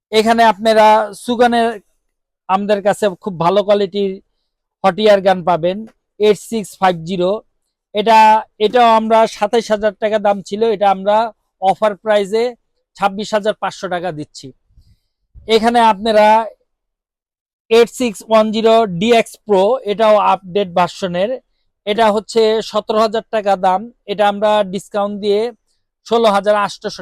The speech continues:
টাকা প্রাইস দিচ্ছি। আর এখানে কুইক ব্র্যান্ডের দুই হাজার আট পাবেন আমাদের কাছে, এটা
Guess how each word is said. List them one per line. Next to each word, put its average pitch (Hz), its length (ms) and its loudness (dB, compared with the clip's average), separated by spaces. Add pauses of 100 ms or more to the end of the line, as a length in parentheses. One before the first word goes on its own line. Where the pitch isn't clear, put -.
টাকা 185 140 -4 (100)
প্রাইস 170 220 -4 (100)
দিচ্ছি। - 280 -16 (1200)
আর 185 300 0 (200)
এখানে 226 300 -2 (300)
কুইক 233 220 -8 (180)
ব্র্যান্ডের 214 500 0 (460)
দুই 202 280 -2
হাজার 202 220 0 (140)
আট 196 80 -6 (120)
পাবেন 185 320 -2
আমাদের 175 340 -8
কাছে, 175 240 -4 (680)
এটা 196 140 2